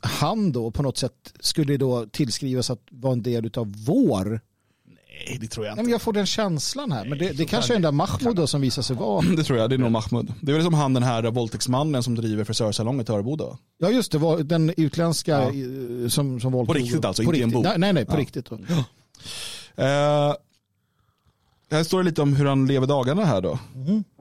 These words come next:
Speaker 2: Slå några ord med matte över Skype, chatta med vännerna i Atomwaffen Division i U S A. Allmänt, sedan glo lite på T V och sen i säng.
Speaker 1: Var det Mahmoud, eller?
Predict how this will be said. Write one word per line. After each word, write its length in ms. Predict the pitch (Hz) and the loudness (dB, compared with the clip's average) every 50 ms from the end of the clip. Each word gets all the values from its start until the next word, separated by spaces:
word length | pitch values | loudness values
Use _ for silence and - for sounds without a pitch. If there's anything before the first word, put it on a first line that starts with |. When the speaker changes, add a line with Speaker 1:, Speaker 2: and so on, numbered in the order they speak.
| _ - | _ -12
Speaker 2:
Slå 360 | - - - 147 151 156 156 | -6 -2 0 2 2 2 2
några 220 | 151 151 151 151 147 | 2 2 2 2 2
ord 220 | 135 147 151 151 | 2 2 2 2
med 120 | 151 143 | 2 2
matte 380 | 147 151 143 - - _ - 156 | 2 2 0 -2 -4 _ -2 0
över 160 | 147 139 131 | 2 2 2
Skype, 500 | 127 - - 127 117 123 160 170 - - | 0 0 0 0 0 0 0 -2 -4 -6
chatta 400 | - - - 139 127 _ - 135 | -4 -2 -2 -2 -2 _ 0 0
med 120 | 127 123 123 | 2 2 2
vännerna 460 | 135 131 120 120 120 123 131 131 131 | 2 2 2 2 2 2 2 2 2
i 240 | 131 131 131 135 - | 2 2 2 0 0
Atomwaffen 840 | 139 127 - - 147 139 123 120 117 120 123 123 - - 123 120 117 | -4 -4 -2 0 0 2 2 2 2 2 0 -2 -2 -2 0 0 0
Division 500 | 120 117 113 117 - - - 143 143 135 | 0 0 0 -2 -2 -2 -2 0 0 0
i 40 | 120 | 0
U 140 | 127 127 | 0 0
S 120 | 120 - - | -2 -2 -2
A. 200 | 117 117 156 160 _ - - - - - _ _ _ | -2 -2 -4 -6 _ -20 -20 -20 -20 -20 _ _ _
Allmänt, 520 | - 135 127 127 117 120 120 135 156 - - | -4 -2 0 2 2 2 2 0 -2 -2 -2
sedan 220 | - 135 127 127 | -2 0 0 2
glo 120 | 127 131 127 | 2 2 2
lite 160 | 123 117 120 | 2 2 0
på 100 | 120 113 | 0 0
T 220 | - 143 131 110 | 0 2 2 2
V 100 | 107 120 143 175 | 2 0 -2 -2
och 100 | - - | -2 -2
sen 140 | - 117 104 | 0 0 0
i 40 | 101 | -2
säng. 180 | - - - - - - _ _ _ _ _ _ _ _ _ _ _ _ _ _ _ _ _ _ _ _ _ _ _ _ _ _ _ _ _ - | -2 -4 -6 -10 -14 -20 _ _ _ _ _ _ _ _ _ _ _ _ _ _ _ _ _ _ _ _ _ _ _ _ _ _ _ _ _ -4
Speaker 1:
Var 120 | 139 190 | 0 2
det 60 | 190 | 2
Mahmoud, 340 | 175 185 175 - - 113 104 | 2 2 0 0 -2 -4 -4
eller? 280 | 104 110 120 135 131 | -4 -6 -4 -2 -2